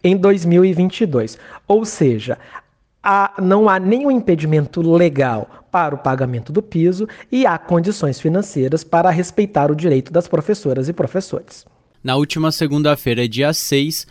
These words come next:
Speaker 2: o presidente da Câmara de Vereadores, o Giovanni Pascoal, tentou humilhar as professoras e os professores do município, dizendo que muitos não merecem ganhar nenhum salário mínimo.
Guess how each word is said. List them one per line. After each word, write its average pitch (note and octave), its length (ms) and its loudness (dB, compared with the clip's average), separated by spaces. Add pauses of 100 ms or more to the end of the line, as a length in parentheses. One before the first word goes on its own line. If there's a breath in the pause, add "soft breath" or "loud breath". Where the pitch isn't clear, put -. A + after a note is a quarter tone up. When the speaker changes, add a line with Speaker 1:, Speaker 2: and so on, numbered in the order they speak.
(160 soft breath)
Speaker 2:
o B2+ 80 -10
presidente D3+ 640 -2
da D#3+ 120 0
Câmara D3 540 -2
de A#2+ 100 -8
Vereadores, B2 800 -2
o A2+ 60 -6
Giovanni A2 540 -4
Pascoal, C3 680 -2 (240 soft breath)
tentou D#3 480 0
humilhar D3+ 600 0
as C3+ 160 -4
professoras A#2 880 -4
e C3 60 -6
os C#3+ 100 -6
professores A#2+ 760 -4
do B2+ 100 -4
município, C#3+ 760 -2 (240 soft breath)
dizendo C#3+ 400 0
que D#3+ 200 -2
muitos C#3+ 400 -2
não D3 160 -2
merecem C#3 500 -2
ganhar C3 340 0
nenhum D#3 480 0
salário C3+ 540 -2
mínimo. F#2 560 -4